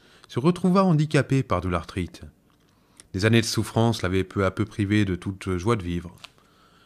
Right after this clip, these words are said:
La moindre tâche lui était devenue un supplice, et elle vivait dans un état de dépression sans cesse croissant. Elle croyait que Dieu pouvait la guérir,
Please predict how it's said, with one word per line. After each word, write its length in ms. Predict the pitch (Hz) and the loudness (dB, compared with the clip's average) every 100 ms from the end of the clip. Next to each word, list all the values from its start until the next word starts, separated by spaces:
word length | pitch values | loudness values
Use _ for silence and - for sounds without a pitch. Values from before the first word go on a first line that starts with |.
| _ _ | _ _
La 60 | 110 | 0
moindre 340 | 156 180 156 | 4 6 6
tâche 380 | 170 170 170 147 - | 2 4 4 2 -2
lui 100 | 92 | -2
était 220 | 87 95 | -2 -2
devenue 440 | 92 87 98 98 | -2 -2 0 0
un 200 | 85 76 | 0 -6
supplice, 580 | 73 - - 92 - - _ _ _ _ - | -10 -12 -6 -6 -6 -14 _ _ _ _ -6
et 140 | 92 | 2
elle 140 | 113 113 | 2 4
vivait 260 | 123 139 | 4 4
dans 200 | 135 113 | 4 2
un 40 | 117 | 2
état 280 | 117 131 | 2 0
de 160 | 120 92 | 0 -2
dépression 640 | 85 92 - 92 - 101 | -2 -2 -2 -4 -4 -4
sans 140 | 92 87 | -4 -6
cesse 220 | - 87 | -6 -8
croissant. 520 | - 82 - 90 76 - _ _ _ _ _ _ - _ _ | -10 -8 -4 -4 -6 -14 _ _ _ _ _ _ -20 _ _
Elle 120 | - | -12
croyait 300 | - 110 131 | 0 4 4
que 40 | 127 | 4
Dieu 240 | 104 135 | 4 4
pouvait 300 | - 98 95 | 4 0 2
la 100 | 92 | 4
guérir, 460 | 95 95 90 92 | 2 0 -2 -4